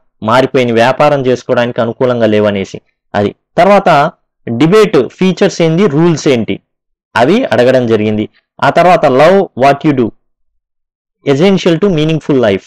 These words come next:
అనేసి చెప్పడం జరుగుతుంది. ఏంటంటే ముఖ్యంగా మన కెరీర్ అనేది మన ఫ్యామిలీలో, మన ఫ్యామిలీతో ఉండే అనుబంధం కన్నా కెరీర్తో ఉండే అనుబంధం, అంటే ఎక్కువ టైం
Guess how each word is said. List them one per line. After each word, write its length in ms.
అనేసి 300
చెప్పడం 320
జరుగుతుంది. 320
ఏంటంటే 360
ముఖ్యంగా 360
మన 180
కెరీర్ 380
అనేది 540
మన 220
ఫ్యామిలీలో, 800
మన 180
ఫ్యామిలీతో 880
ఉండే 180
అనుబంధం 480
కన్నా 300
కెరీర్తో 500
ఉండే 160
అనుబంధం, 520
అంటే 160
ఎక్కువ 380
టైం 300